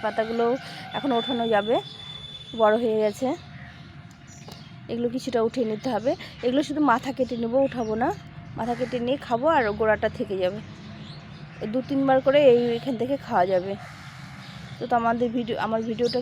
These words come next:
কেমন লাগলো তোমরা অবশ্যই কমেন্ট করে জানিও। আর ভালো লাগলে লাইক, শেয়ার, সাবস্ক্রাইব করে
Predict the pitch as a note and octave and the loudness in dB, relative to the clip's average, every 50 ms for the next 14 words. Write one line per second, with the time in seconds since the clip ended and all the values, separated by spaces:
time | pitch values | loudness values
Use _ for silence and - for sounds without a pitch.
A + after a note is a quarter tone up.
0 | - B3+ A#3 A3+ A3+ A#3 A#3 A#3 A#3 B3 B3 B3 A#3+ A#3 A#3 A3 A3 A#3 - - | -2 -2 -2 0 0 0 0 2 2 0 0 0 0 2 4 4 4 2 0 -4
1 | - C#4 C4 B3 A#3 A3 A3 A3 A3 A#3+ A#3 A#3 A3 G#3+ G#3 G#3 A3 A#3 C4+ E4 | -2 -2 0 0 0 0 0 0 0 2 2 2 2 0 0 0 0 0 -2 -2
2 | - - - - - - - - - G#3+ A3 G#3+ A3+ A3 A3 A3+ A#3 A#3 A3+ A3 | -4 -8 -14 -16 -16 -16 -16 -6 -2 0 0 0 0 -2 -2 2 4 4 4 2
3 | A3+ A#3+ B3+ B3 A#3 G#3+ G#3 A3 - - - A#3+ A#3 - - G#3+ G3 - - A3+ | 2 0 0 2 2 2 2 2 -2 -2 -2 -2 -2 -2 -4 -8 -8 -8 -6 -6
4 | A3 G#3+ - A#3+ B3 | -6 -6 -4 -4 -4